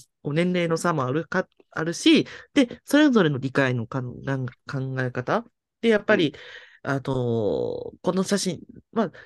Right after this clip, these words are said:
Speaker 1: ね、ちょっと、まあ、愛についてって言ったら結構間具合の写真になるから、
Speaker 2: うん。
Speaker 1: それに向けられるこう、
Speaker 2: うん。
Speaker 1: こう偏見とかアンチだったりとかっていうのを
Speaker 2: うん。
Speaker 1: どうしようかってすごく悩み続けたっ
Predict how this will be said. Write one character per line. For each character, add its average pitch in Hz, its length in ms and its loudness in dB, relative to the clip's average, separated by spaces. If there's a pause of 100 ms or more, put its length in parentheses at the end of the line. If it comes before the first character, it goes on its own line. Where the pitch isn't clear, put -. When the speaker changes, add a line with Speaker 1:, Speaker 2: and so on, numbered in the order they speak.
Speaker 1:
ね、 208 260 -4 (400)
ち - 80 -4
ょ - 40 2
っ - 20 -16
と、 127 300 2
ま 147 120 0
あ、 - 80 2
愛 185 140 4
に 131 140 -2
つ - 220 -6
い 120 80 -2
て 147 120 0
っ - 20 0
て 123 140 -6
言 107 80 -6
っ - 40 -20
た 92 120 -4
ら 110 100 -4
結 233 200 0
構 123 80 -2
間 127 180 0
具 135 160 0
合 127 80 0
の 127 100 -4
写 131 140 -8
真 127 180 -8
に 123 80 -4
な 123 100 -4
る 113 100 -4
か 135 120 -2
ら、 175 200 4
Speaker 2:
う - 20 -8
ん。 - 20 -8 (260)
Speaker 1:
そ 214 120 4
れ 208 80 6
に 196 100 2
向 180 160 0
け 185 140 2
ら 165 100 4
れ 165 100 0
る 156 140 -6
こ 139 140 -16
う、 131 100 -8
Speaker 2:
う 135 40 -10
ん。 131 180 -16
Speaker 1:
こ 113 180 -6
う - 20 -6
偏 135 220 -8
見 131 240 -4
と 127 100 -6
か - 260 -4
ア 127 80 0
ン 120 100 -4
チ 113 100 -8
だ 107 100 -2
っ 80 40 -10
た - 160 -6
り - 80 -10
と 185 100 -8
か 156 100 0
っ 147 80 -6
て - 160 -6
い 185 120 2
う 208 40 2
の 202 140 6
を 175 60 6
Speaker 2:
う - 20 0
ん。 - 20 -20 (220)
Speaker 1:
ど 214 160 6
う 208 40 0
し - 180 -2
よ 202 100 6
う 190 40 0
か 135 140 -4
っ 120 60 -10
て - 140 -20
す - 120 -6
ご 214 120 2
く 135 100 -6
悩 147 300 0
み 147 240 -4
続 143 420 -6
け - 340 -12 (840)
た 113 120 -10
っ - 80 -18